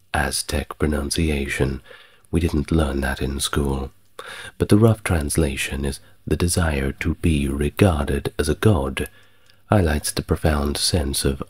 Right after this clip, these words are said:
honor and duty that was associated with being chosen as a sacrifice. Now, far from being seen as merely victims, these individuals were revered and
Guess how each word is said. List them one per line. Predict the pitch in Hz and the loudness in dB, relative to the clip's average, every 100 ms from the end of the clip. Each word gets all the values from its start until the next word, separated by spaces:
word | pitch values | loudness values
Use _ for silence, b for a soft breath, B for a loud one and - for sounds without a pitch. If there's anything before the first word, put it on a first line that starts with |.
| - | -2
honor | 78 69 69 69 | -2 -2 -4 -4
and | 69 78 | -2 0
duty | - 98 78 73 69 - b b b b | 4 4 4 0 -2 -6 b b b b
that | - 98 | -2 2
was | 107 - | 0 0
associated | - 117 85 - 71 69 69 71 82 | 2 2 2 2 0 0 -2 -2 0
with | 92 92 | 0 0
being | - 85 85 | 2 4 2
chosen | - 101 73 69 69 | 2 2 2 -2 -4
as | 73 87 | -4 -2
a | |
sacrifice. | 95 - 85 - 65 71 69 67 - - - - - - - - - b b b b b b | 0 0 0 -2 -2 0 -2 -4 -8 -16 -20 -20 -20 -20 -20 -20 -20 b b b b b b
Now, | - 73 | 0 2
far | 120 139 | 4 4
from | - 131 | 6 6
being | 113 101 90 | 6 4 2
seen | - - 98 76 69 | 0 2 4 6 4
as | 69 69 - | 0 -4 -2
merely | 78 85 76 69 69 69 | 2 4 4 0 -4 -4
victims, | 69 76 110 120 - - 67 67 67 - b b b b b - | -8 0 4 4 2 -2 -2 -2 -4 -8 b b b b b 2
these | 113 101 | 4 6
individuals | 76 69 71 - 73 73 | 4 2 -2 -2 -4 0
were | 76 73 | 0 0
revered | 76 82 - 98 110 73 71 71 | 0 -2 0 4 6 6 2 -2
and | 71 73 73 | -2 -2 -4